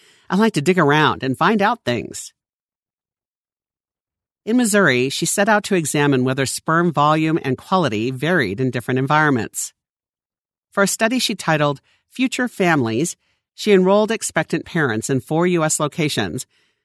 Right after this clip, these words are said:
while Danish colleagues selected another four in Europe. Male participants in a semi-rural Missouri area were found to have half as many moving sperm as those in the urban centers.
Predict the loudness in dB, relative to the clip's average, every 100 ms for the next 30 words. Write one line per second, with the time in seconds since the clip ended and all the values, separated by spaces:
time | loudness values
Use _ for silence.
0 | _ -6 -4 0 2 4 2 -2 -4 -2
1 | -6 -8 -8 -2 0 0 -2 2 2 0
2 | -4 -6 -2 0 0 0 -2 -10 _ _
3 | _ _ _ _ _ _ _ _ _ _
4 | -4 0 0 0 -2 -2 -2 -4 -4 -2
5 | -2 0 0 2 2 0 0 0 0 0
6 | -2 -4 -2 -2 0 -2 -6 -10 _ _
7 | _ -10 -4 0 0 0 0 -2 -2 -2
8 | -2 0 -2 2 2 2 0 -2 -2 0
9 | 0 0 -4 -10 _ _ _ -8 -2 0
10 | 2 2 2 2 0 0 0 -2 -4 -8
11 | -14